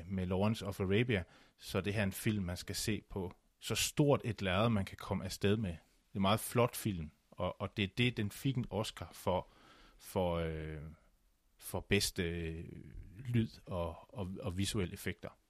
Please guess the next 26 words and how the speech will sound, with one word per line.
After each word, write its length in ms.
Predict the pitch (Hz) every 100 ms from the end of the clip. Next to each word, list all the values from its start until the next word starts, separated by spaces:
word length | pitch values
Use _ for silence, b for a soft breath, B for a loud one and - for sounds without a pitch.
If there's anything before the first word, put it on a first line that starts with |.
| -
Den 140 | 123
er 180 | 131 143
i, 280 | 139 135 131
i, 160 | 143 131
i 100 | 139
tre 220 | - 165
kapitler. 400 | 160 135 180 -
Der 140 | - 131
er 80 |
ligesom 280 | 139 151 156
en, 280 | 123 123 117
en, 260 | 131 117 113
øh, 400 | 107 101 95 92 b b -
en, 140 | 120 -
en 120 | 117
prolog, 720 | - 127 120 170 - - _
der 60 | 127
indledes 640 | 117 143 160 135 104 -
med, 340 | 117 120 131 131
øh, 220 | 107 98 -
hvor 140 | 101 110
der 60 |
sådan 160 | 87 -
set 160 | 127
bare 240 | 110 113 101
er, 180 | 104